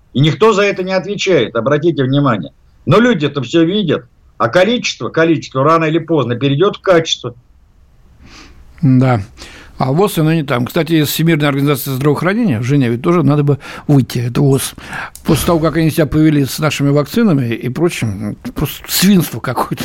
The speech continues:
Speaker 2: Лучшие вакцины, они их до сих пор не признали. Потому что
Speaker 1: Может, вы
Speaker 2: деньги,
Speaker 1: знаете
Speaker 2: э, другие. Что?
Speaker 1: Вы знаете, я хочу сказать, вот здесь Путин, когда встречался с, э,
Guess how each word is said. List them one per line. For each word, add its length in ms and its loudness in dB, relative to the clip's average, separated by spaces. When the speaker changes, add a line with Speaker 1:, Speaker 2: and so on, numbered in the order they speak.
Speaker 2:
Лучшие 400 0
вакцины, 440 -2
они 220 0
их 80 -6
до 140 0
сих 100 -12
пор 160 0
не 80 4
признали. 460 0
Потому 260 0
что 140 0
Speaker 1:
Может, 160 4
вы 60 -2
Speaker 2:
деньги, 160 -4
Speaker 1:
знаете 240 0
Speaker 2:
э, 640 -6
другие. 500 0
Что? 260 0
Speaker 1:
Вы 80 -16
знаете, 260 -2
я 180 0
хочу 300 -2
сказать, 400 2
вот 160 -2
здесь 300 2
Путин, 380 0
когда 260 4
встречался 720 0
с, 200 -12
э, 320 2